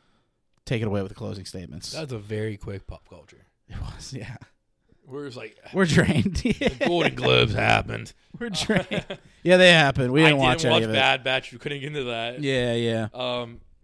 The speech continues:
Speaker 1: It was
Speaker 2: but yeah,
Speaker 1: really
Speaker 2: thanks.
Speaker 1: just Ant-Man.
Speaker 2: This is the N F L episode. I'm not even gonna put anything but N F L in the description, maybe.
Speaker 1: Yeah, that's probably good.
Speaker 2: Um,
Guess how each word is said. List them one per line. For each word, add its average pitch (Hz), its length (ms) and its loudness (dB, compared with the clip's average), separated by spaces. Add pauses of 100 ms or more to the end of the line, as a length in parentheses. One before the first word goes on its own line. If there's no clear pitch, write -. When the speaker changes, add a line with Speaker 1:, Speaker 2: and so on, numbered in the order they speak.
(100)
Speaker 1:
It 143 80 -2
was 160 80 4
Speaker 2:
but - 0 -
yeah, 165 60 6
Speaker 1:
really 170 140 4
Speaker 2:
thanks. 165 100 0
Speaker 1:
just 143 140 -2
Ant-Man. 101 440 -6 (400)
Speaker 2:
This 180 140 -12
is 196 80 -12
the 156 100 -8
N 117 100 -8
F 101 120 -14
L 101 100 -12
episode. 107 460 -12
I'm 151 140 -2
not 185 100 4
even 147 120 -2
gonna 127 140 -6
put 123 240 -10
anything 113 300 -14
but 110 180 -18
N 107 120 -14
F 107 140 -20
L 110 200 -14
in 110 140 -18
the 104 60 -16
description, 110 460 -20
maybe. 117 340 -12
Speaker 1:
Yeah, 120 320 -8 (120)
that's 127 160 -14
probably 101 220 -8
good. 95 200 -8
Speaker 2:
Um, 113 560 -8